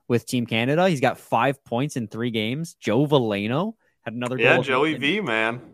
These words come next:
Speaker 1: Yeah, I was like, "Joe Veleno, where is, is this what, just what happens when you surround him with talent? As he pops off? Have I been doubting Joe Veleno unjustly? Like, what's going on here?"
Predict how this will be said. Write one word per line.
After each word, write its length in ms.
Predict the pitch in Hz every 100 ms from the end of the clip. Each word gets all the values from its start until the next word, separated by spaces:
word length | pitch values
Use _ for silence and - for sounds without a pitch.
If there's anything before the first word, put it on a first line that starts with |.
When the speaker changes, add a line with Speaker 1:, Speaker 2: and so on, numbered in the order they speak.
| _
Speaker 1:
Yeah, 280 | 90 82 - -
I 140 | 156
was 240 | 185 147
like, 320 | 170 139 123 - - -
"Joe 320 | 151 180 262
Veleno, 460 | 202 180 233 233
where 240 | 160 175 -
is, 240 | 147 123 160
is 260 | 131 135
this 160 | 139 151
what, 140 | 185
just 160 | 143 170
what 100 | 170
happens 340 | 143 135 170
when 80 | 160
you 80 | 135
surround 300 | 127 120 127
him 60 | 139
with 120 | 127
talent? 480 | - 110 147 208 135
As 80 | 120
he 80 | 131
pops 320 | 143 131 127
off? 280 | 123 214 - _ _ _
Have 180 | 135 139
I 100 | 147
been 200 | 170 151
doubting 380 | 139 127 170 151
Joe 240 | 139 147
Veleno 720 | 143 110 101 135 165 156 110 -
unjustly? 760 | 123 135 117 113 - - 214 254 - _ 165 139 -
Like, 120 | 139
what's 180 | 160 -
going 240 | 196 180
on 220 | 202 247
here?" 320 | 170 127 101